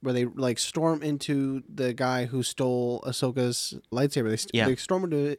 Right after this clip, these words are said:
Speaker 1: his apartment, and she's kinda, like, frantic, like, searching, and then, Ahs-, and then you see Sunube, he's kinda hanging back, and he, like, he notices that the, the girl that was in the apartment with her, who's like, "Oh, he's my friend, and he was killed." You s-,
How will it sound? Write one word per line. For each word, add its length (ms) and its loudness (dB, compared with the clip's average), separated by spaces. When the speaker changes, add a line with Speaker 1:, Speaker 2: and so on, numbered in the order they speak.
Speaker 1:
his 200 0
apartment, 520 2
and 480 0
she's 240 0
kinda, 220 0
like, 180 -4
frantic, 320 0
like, 140 -2
searching, 500 0
and 220 0
then, 400 2
Ahs-, 280 0
and 140 2
then 280 0
you 180 0
see 200 2
Sunube, 420 0
he's 160 -4
kinda 200 0
hanging 300 0
back, 220 2
and 100 -2
he, 120 2
like, 340 0
he 160 0
notices 760 0
that 300 0
the, 520 0
the 100 -4
girl 260 2
that 100 2
was 100 -2
in 100 0
the 80 2
apartment 400 2
with 160 0
her, 180 2
who's 200 0
like, 180 0
"Oh, 140 0
he's 160 0
my 120 2
friend, 360 0
and 100 -2
he 100 0
was 140 0
killed." 260 0
You 80 2
s-, 140 -2